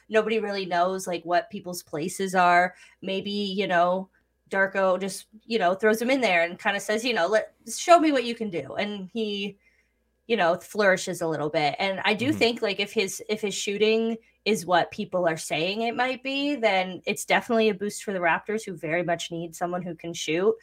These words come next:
Speaker 1: Maybe he comes off and gives really good bench minutes, which the Raptors definitely needed last season. Um, and so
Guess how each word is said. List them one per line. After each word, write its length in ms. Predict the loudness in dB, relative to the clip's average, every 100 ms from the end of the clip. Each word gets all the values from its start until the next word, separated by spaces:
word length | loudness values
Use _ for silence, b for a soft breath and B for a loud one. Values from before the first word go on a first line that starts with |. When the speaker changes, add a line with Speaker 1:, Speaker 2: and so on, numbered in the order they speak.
| B B B B _ -12
Speaker 1:
Maybe 340 | -4 -2 -2
he 160 | -2 -4
comes 300 | -2 -4 2
off 220 | 2 4
and 100 | 0
gives 180 | -2 -2
really 180 | -2 -2
good 180 | -2 -4
bench 300 | -6 -6 -4
minutes, 300 | 0 0 -2
which 220 | -8 -6
the 80 | 0
Raptors 500 | 0 0 -4 -8 -10 _
definitely 460 | -6 -4 -6 -4 -2
needed 340 | -2 0 0
last 300 | 2 2 2
season. 480 | -2 0 2 0 -2 B B B B
Um, 500 | 6 8 6 4 -6 -10 _
and 160 | -2 0
so 580 | 6 10 10 8 2